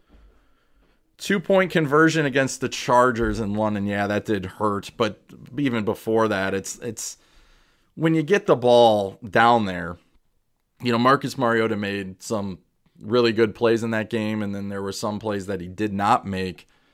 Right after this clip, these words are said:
But when you got it at the one-yard line, 'cause wasn't there a penalty as well? Just run Derrick Henry. Why make it so hard? I mean,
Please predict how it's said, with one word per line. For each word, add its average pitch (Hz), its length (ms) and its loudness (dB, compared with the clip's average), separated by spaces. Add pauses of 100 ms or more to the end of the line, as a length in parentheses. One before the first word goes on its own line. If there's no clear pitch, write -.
(380)
But 127 140 2
when 123 140 -4
you 165 140 0
got 117 300 6
it 107 240 -2 (340)
at 113 120 -2
the 98 80 0
one-yard 113 540 4
line, 98 180 -4
'cause 101 160 -8
wasn't 117 260 0
there 110 140 2
a 95 40 -4
penalty 107 440 -4
as 92 120 -6
well? 101 400 -4 (600)
Just 165 320 -4
run 123 260 2
Derrick 101 340 2
Henry. 98 380 -6
Why 160 280 -4
make 156 260 -2
it 135 120 -4
so 113 300 0
hard? 98 580 -4
I 117 80 -4
mean, 135 180 -4